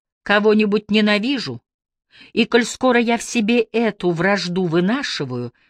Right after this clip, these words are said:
значит, дьявольщина, я вынашиваю вражду внутри в себе.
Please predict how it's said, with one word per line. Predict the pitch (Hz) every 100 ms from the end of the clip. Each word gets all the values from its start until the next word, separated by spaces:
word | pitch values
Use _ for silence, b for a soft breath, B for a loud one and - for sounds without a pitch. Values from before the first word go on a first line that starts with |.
| _ _ _
значит, | 139 143 131 170 180 175 - 170
дьявольщина, | 156 131 160 170 180 170 165 - 175
я | 170 165 170
вынашиваю | 175 165 165 - 160 170
вражду | 156 165 156 147 170
внутри | 156 170 170 - 175
в | 175
себе. | - 180 180 190 139